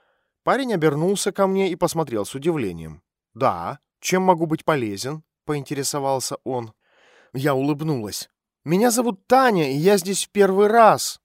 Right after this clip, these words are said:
смущённо проговорила я. «Вы уж извините, что я к вам обращаюсь, но, понимаете, я записалась на курс к Елене Юрьевне, и мне сразу сказали ехать на углехождение. Моя подруга Оля Золотова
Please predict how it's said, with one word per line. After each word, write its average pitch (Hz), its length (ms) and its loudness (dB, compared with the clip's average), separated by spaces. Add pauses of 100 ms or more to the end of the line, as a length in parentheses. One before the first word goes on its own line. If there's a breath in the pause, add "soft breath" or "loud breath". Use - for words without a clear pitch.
(140)
смущённо 147 540 -4
проговорила 131 600 -4
я. 117 360 -4 (420 soft breath)
«Вы 190 100 0
уж 196 200 -2 (180 soft breath)
извините, 196 600 2
что - 160 -2
я 165 140 4
к - 80 -14
вам 170 180 2
обращаюсь, 165 840 4
но, 143 100 -4
понимаете, 175 600 2 (300 soft breath)
я 143 280 4
записалась 214 640 2
на 185 100 2
курс 208 380 -4
к - 60 -18
Елене 185 460 2
Юрьевне, 156 760 -2 (280 loud breath)
и 160 140 -2
мне 185 220 4
сразу 196 440 6
сказали 190 460 2
ехать 170 420 -2
на 175 120 2
углехождение. 175 1080 0 (600 loud breath)
Моя 175 280 2
подруга 175 520 2
Оля 156 240 4
Золотова 120 600 -2